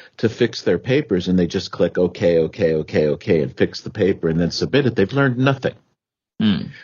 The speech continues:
Speaker 1: So my, my my thing, <laughs> so to speak, is that we're not teaching students how to use these as learning tools. And we're not teaching that in the beginning so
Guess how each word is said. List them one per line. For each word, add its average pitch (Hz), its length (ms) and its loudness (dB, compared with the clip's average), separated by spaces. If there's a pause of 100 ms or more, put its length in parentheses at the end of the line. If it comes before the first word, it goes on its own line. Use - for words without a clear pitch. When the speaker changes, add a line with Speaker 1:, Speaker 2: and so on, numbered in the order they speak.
Speaker 1:
So 120 260 2
my, 117 920 2 (180)
my 92 220 -2 (280)
my 92 180 -6
thing, - 500 -4 (180)
<laughs> - 180 -16
so - 220 0
to 101 80 -4
speak, - 560 -2 (460)
is 123 220 0
that 98 420 0
we're 110 240 2
not 120 400 2
teaching 110 600 0
students 92 840 0 (300)
how 117 340 0
to 117 100 2
use 95 460 0
these 85 400 0
as 85 340 -4
learning 85 500 2
tools. - 580 -6 (360)
And 104 180 2
we're 104 100 2
not 131 260 2
teaching 131 480 -4
that 101 360 2
in 101 160 0
the 95 80 0
beginning 90 800 0
so 92 720 0